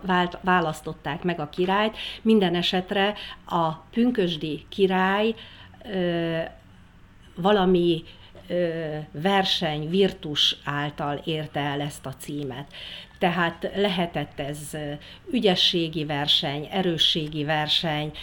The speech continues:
de minden esetre egy, egy ilyen férfi virtus.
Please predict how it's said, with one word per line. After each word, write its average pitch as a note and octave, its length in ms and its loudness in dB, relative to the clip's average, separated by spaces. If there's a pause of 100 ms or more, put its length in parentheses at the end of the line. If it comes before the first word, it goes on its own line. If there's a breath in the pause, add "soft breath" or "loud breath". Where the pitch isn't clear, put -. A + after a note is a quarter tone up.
de E3 140 2
minden F#3 320 4
esetre D#3 760 0
egy, D3+ 240 -4 (120)
egy D#3+ 200 -8
ilyen D#3 300 -2
férfi F3+ 420 6
virtus. C3+ 640 -4